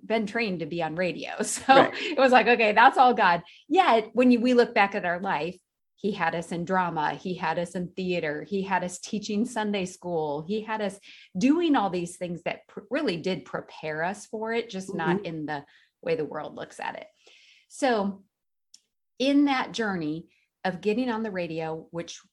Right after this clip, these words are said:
Speaker 1: started one night a week as kind of a hobby, you know, like, "We're, we're gonna do this on the side,"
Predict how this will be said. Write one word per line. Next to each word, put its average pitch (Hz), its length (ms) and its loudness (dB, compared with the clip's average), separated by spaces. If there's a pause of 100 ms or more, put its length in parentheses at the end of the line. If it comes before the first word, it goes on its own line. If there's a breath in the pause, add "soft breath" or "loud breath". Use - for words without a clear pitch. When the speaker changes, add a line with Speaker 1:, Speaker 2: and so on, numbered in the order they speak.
(180)
Speaker 1:
started 170 440 -6
one 165 220 -6
night 190 180 -6
a 185 60 -10
week 180 300 -8
as 165 140 -8
kind 180 240 -10
of 165 80 -12
a 151 60 -10
hobby, 175 720 -4
you 202 120 -4
know, 190 220 0
like, 170 340 -2
"We're, 170 220 -10
we're 202 160 -8
gonna 196 220 -6
do 185 160 -8
this 175 200 -6
on 160 140 -6
the 147 60 -10
side," 175 340 -6